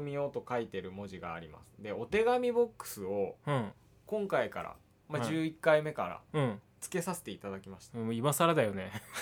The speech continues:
Speaker 1: <laughs> いや、拍手でもらってたりとか、
Speaker 2: うん、まあ、
Speaker 1: あの、
Speaker 2: してたよね。
Speaker 1: メールでもらってたりとかはあるんですけど、
Speaker 2: うん、してたね。うん。
Speaker 1: あの、メールフォーム、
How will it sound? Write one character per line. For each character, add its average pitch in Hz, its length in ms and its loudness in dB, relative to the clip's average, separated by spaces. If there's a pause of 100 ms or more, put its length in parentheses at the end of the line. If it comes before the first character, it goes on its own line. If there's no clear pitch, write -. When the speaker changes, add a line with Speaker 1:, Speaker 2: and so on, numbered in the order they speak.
Speaker 1:
<laughs> - 0 - (760)
い 185 40 0
や、 165 80 -2 (260)
拍 302 220 -2
手 240 100 2
で 160 80 4
も 117 140 -2
ら 110 80 0
っ - 80 -6
て 117 80 -4
た 95 140 -8
り 87 80 -12
と - 80 -18
か、 208 80 4
Speaker 2:
う - 20 8
ん、 214 40 6
ま 185 60 8
あ、 151 220 6
Speaker 1:
あ 127 40 6 (120)
の、 127 60 4
Speaker 2:
し 123 80 -2
て 123 60 0
た - 40 4
よ 139 60 6
ね。 147 60 2
Speaker 1:
メ 147 40 4
ー 147 40 2
ル 147 100 2
で 147 180 6
も 135 140 -2
ら 135 100 0
っ 135 60 -6
て - 100 -18
た 98 100 -4
り 80 100 -10
と 90 100 -14
か - 100 -12
は 135 140 0
あ - 20 2
る 107 140 -2
ん 67 80 -12
で 131 80 -12
す - 80 -10
け 143 80 0
ど、 - 80 -2
Speaker 2:
う 95 40 -4
ん、 - 40 -4
し 156 80 0 (100)
て - 60 -20
た 131 40 -4
ね。 123 40 0
う 107 60 -2
ん。 98 60 -12 (120)
Speaker 1:
あ 117 200 -4
の、 104 400 -6
メ 139 120 -4
ー - 20 0
ル 208 80 -2
フ 240 100 2
ォ - 20 0
ー - 20 0
ム、 113 160 -4